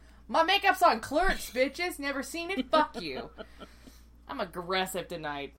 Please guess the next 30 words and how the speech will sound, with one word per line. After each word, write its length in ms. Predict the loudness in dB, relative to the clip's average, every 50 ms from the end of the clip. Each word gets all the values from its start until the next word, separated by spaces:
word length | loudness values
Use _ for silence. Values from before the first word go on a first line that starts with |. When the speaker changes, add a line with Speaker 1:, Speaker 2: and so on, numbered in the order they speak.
| _ _
Speaker 1:
So, 720 | -16 -12 0 2 2 2 4 2 0 0 0 -2 -2 -6 -10 -18 -14 -10
Speaker 2:
Mm-hmm. 100 | -10 -8
Speaker 1:
Shay, 460 | -8 -6 -6 -6 -6 -8 -10 -12 -16 -20 -20 -20 -20 -20 -20 -10 -6
are 160 | -6 -6 -4
we 100 | -6 -8
gonna 280 | -10 -10 -8 -8 -8 -8
do 260 | -8 -8 -8 -6 -4
worst? 420 | -4 -2 0 0 0 -2 -4 -8
Or 60 | -8
you 160 | -8 -6 -4 -2
don't, 180 | -2 -2 -2 -2
you 80 | 0 2
don't 200 | 2 2 2 4
have 220 | 4 6 6 6
Speaker 2:
Yeah, 120 | 6 6 6
Speaker 1:
a 20 |
Speaker 2:
I 40 | 6
wanna 180 | 4 2 2 2
Speaker 1:
fucking 120 | -2 -4
Speaker 2:
hear 120 | -4 -4 -4
your 100 | -4 -2
Speaker 1:
worst. 60 | 0
Speaker 2:
worst, 300 | 0 -2 -2 -2 -8 -10
and 100 | -8 -8
then 100 | -6 -6
we'll 80 | -8 -6
go 160 | -6 -4 -4
to 60 | -4
best 340 | -4 -4 -6 -6 -8 -12 -10
screenshots. 640 | -10 -8 -8 -10 -10 -10 -10 -10 -10 -12 -14 -18